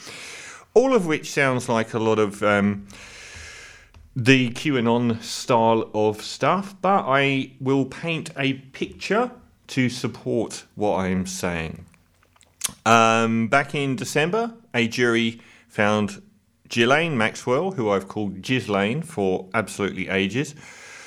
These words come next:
guilty of sex trafficking and related counts for facilitating the late financier Jeffrey Epstein's sexual abuse of minors and,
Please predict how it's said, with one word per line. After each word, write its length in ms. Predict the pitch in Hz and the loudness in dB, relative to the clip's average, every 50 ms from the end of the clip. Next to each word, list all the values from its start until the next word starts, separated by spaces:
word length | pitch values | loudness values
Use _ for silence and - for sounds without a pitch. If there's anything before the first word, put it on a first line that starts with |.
| - - - - - _ | -20 -20 -20 -20 -14 _
guilty 340 | - 165 190 196 196 214 165 | 2 2 2 2 0 -2 -2
of 100 | 127 - | -2 -2
sex 280 | - 170 135 - - | -2 -4 -6 -6 -6
trafficking 540 | - 143 135 139 135 - - 131 123 120 - | -4 -4 -4 -4 -8 -6 -4 -2 -2 -2 -4
and 180 | - 107 107 107 | -4 -4 -2 0
related 480 | 101 101 98 104 104 101 - - 98 - | 0 0 2 2 0 0 -2 -8 -10 -12
counts 440 | - - - 98 101 101 98 - | -12 -6 -2 -2 -2 -2 -2 -6
for 240 | - - - 98 95 | -10 -4 -2 -2 -2
facilitating 960 | 95 - 98 - - - - 147 139 135 131 - 131 120 120 117 - 113 98 | -2 -4 -8 -8 -6 -4 -2 -2 0 -2 -2 2 2 2 2 2 -2 -4 0
the 100 | 98 98 | 0 0
late 300 | 98 101 110 120 - - | 2 2 0 0 -2 -4
financier 580 | - - 110 101 95 92 92 92 - - 98 92 | -6 -4 -2 -2 -2 -2 -4 -6 -4 -4 -4 -4
Jeffrey 480 | 90 - 104 98 98 - 101 101 98 101 | 0 0 -2 -2 -2 -4 -6 -6 -4 -2
Epstein's 560 | - 147 147 - - 196 185 - 143 139 135 | -2 -2 -2 -2 0 0 2 2 2 0 -4
sexual 440 | - - - 185 202 - - 180 143 | -4 -4 -4 -4 -4 -6 -6 -2 -2
abuse 480 | 117 101 113 123 123 117 - - - - - - - - - - - _ | -2 -2 -2 -2 -4 -4 -6 -8 -12 -14 -16 -20 -20 -20 -20 -20 -20 _
of 280 | - 113 120 117 113 104 | 2 4 4 4 2 -4
minors 640 | 101 101 101 101 101 101 101 101 98 98 95 - - - - - _ _ _ _ _ _ _ _ _ _ | -2 0 2 2 2 2 2 2 0 0 -2 -4 -10 -14 -20 -20 _ _ _ _ _ _ _ _ _ _
and, 600 | - 107 104 95 95 92 92 90 - - - - | -2 0 2 2 2 2 0 -2 -4 -10 -16 -20